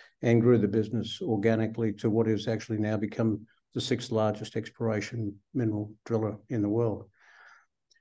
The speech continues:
So essentially, what are exploration, uh, mineral drillers? Well, we're, we're basically picks and shovels. We're effectively proxies for the, the mining industry. Um, so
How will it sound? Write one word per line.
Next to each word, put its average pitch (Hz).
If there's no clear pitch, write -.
So 160
essentially, 208
what 165
are 151
exploration, 135
uh, 120
mineral 127
drillers? 131
Well, 123
we're, 151
we're 156
basically 165
picks 147
and 120
shovels. -
We're 120
effectively 113
proxies 110
for 113
the, 113
the 110
mining 107
industry. 110
Um, 117
so 127